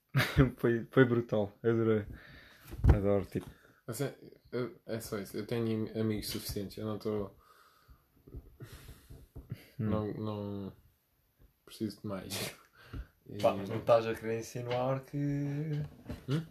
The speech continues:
Speaker 3: todas as gajas que tu vais conhecer vais comer e não queres fazer novos amigos, não é?
Speaker 2: Não,
Speaker 1: É, yeah.
Speaker 2: não, não, não, não, não, não, não, não, calma, não disse isso. Ah, ahm, mas
Speaker 1: Minha
Speaker 2: se a
Speaker 1: velha.
Speaker 2: gente vamos a um date
Speaker 1: Sim.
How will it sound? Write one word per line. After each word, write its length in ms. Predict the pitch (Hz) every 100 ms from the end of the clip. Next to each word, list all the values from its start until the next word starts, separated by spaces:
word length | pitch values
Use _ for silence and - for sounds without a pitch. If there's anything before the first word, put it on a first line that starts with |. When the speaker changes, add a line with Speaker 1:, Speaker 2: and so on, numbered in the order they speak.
| -
Speaker 3:
todas 240 | 127 113
as 100 | 113
gajas 320 | 113 113 120
que 60 | 123
tu 100 | 113
vais 220 | 117 117
conhecer 400 | 120 117 127 127
vais 240 | 123 131
comer 320 | - - 147 147
e 60 |
não 140 | 143 139
queres 180 | 139 135
fazer 220 | 135 135
novos 200 | 135 131
amigos, 300 | 165 151 123
não 60 | 98
é? 40 | - - 156
Speaker 2:
Não, 340 | 120 139 147 139
Speaker 1:
É, 40 |
yeah. 220 | 120 117
Speaker 2:
não, 220 | 123 135 151
não, 240 | 170 175
não, 0 |
não, 160 | 160 156
não, 100 | 151
não, 160 | 151
não, 220 | 180 156
não, 200 | 113 127
calma, 320 | - 143 123 104
não 140 | 113
disse 320 | 120 131 175 151
isso. 160 | - - - - - - -
Ah, 500 | 113 110 110 107 - - - - - - -
ahm, 600 | 110 110 110 107 107 104 - - _ _ -
mas 420 | 120 123 101 - - - _ _ - -
Speaker 1:
Minha 140 | 104 95
Speaker 2:
se 140 | 95
a 40 |
Speaker 1:
velha. 80 | 104
Speaker 2:
gente 220 | 131 147
vamos 260 | 131 135 131
a 80 | 123
um 160 | 120 113
date 320 | 156 127 - - - _ _ _
Speaker 1:
Sim. 360 | - - 101 90